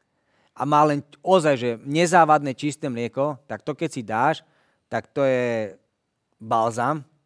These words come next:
lebo ja som ne-, vyrastal na mlieku, ja milujem mlieko, ale od určité, ne-, už neviem koľko rokov nepijem a radšej si urobím v Miomate rýžové, mandlové alebo takéto mlieko, alebo keď, e,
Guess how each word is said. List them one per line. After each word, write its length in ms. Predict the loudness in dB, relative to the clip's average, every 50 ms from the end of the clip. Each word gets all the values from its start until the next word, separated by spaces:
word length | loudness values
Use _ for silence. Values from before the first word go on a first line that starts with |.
| _ -4
lebo 200 | -2 -2 0 0
ja 160 | 0 -2 -2
som 120 | -4 -6
ne-, 200 | -4 -4 -4 -2
vyrastal 360 | 0 2 2 2 0 -2 -4
na 120 | -4 -4 -4
mlieku, 320 | -4 -4 -6 -6 -4 -4
ja 80 | -6 -4 -4
milujem 360 | -4 -2 -2 -2 -2 -2 -4
mlieko, 400 | -2 -4 -4 -2 -2 -2 -2 0
ale 320 | 2 4 4 4 4 2 0 -8 -20 -20 -20 -20 _ _ _ -6 -4
od 160 | -2 0 0
určité, 320 | -2 -2 -4 -4 -2 -2
ne-, 240 | 0 0 0 0 -2
už 80 | -2 -2
neviem 240 | -2 -2 -2 -2
koľko 240 | -2 -2 -2 0 0
rokov 280 | 0 0 0 0 -2 -2 -2
nepijem 400 | -2 -4 -2 -2 0 0 0 0
a 320 | -2 0 0 0 0 0
radšej 240 | 0 -2 -4 -6 -8
si 120 | -6 -6 -4
urobím 320 | -2 -2 -2 -2 -4 -6
v 160 | -6 -4 -4 -2
Miomate 640 | -2 -2 -2 -2 -4 -2 -2 0 0 0 -2 -2
rýžové, 480 | -4 -4 -4 -2 -2 0 2 2 0 0
mandlové 480 | 0 0 -2 -2 -2 -2 -2 0 0 0
alebo 160 | 0 -2 -4
takéto 480 | -4 -6 -6 -4 -4 -6 -6 -6 -6
mlieko, 480 | -6 -6 -6 -6 -6 -4 -4 -2 -2 -2
alebo 400 | 0 0 0 0 -2 -2 -4 -6
keď, 160 | -6 -6 -8
e, 120 | -8 -8